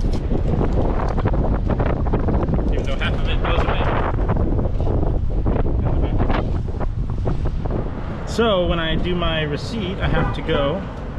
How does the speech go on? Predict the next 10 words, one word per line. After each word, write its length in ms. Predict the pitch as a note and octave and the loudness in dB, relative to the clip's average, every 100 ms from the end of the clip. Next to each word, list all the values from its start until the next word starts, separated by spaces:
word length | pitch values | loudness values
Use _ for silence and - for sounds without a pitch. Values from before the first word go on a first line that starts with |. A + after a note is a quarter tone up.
| - - - - - - - - - | -4 -4 -4 -6 -8 -8 -10 -8 -2
and 180 | - - | 0 2
jot 180 | D#3 E3 | 2 2
everything 300 | - G#3+ G3+ | 0 -2 -2
down. 280 | E3+ F3 G3 - - - - - - - - - - - - - - - - - - - | -2 -4 -6 -12 -14 -14 -14 -14 -12 -10 -10 -12 -14 -14 -14 -14 -12 -12 -12 -12 -8 -4
For 80 | E3 | 0
instance, 460 | D#3 D3+ E3+ F3+ D#3 | 0 -2 -2 0 2
I 140 | D3 | 2
look 240 | D3+ D3+ | 0 -4
at 120 | D#3 D3+ | -6 -6
my 600 | D3 C#3 C#3 C3+ C3 | -6 -4 -4 -4 -6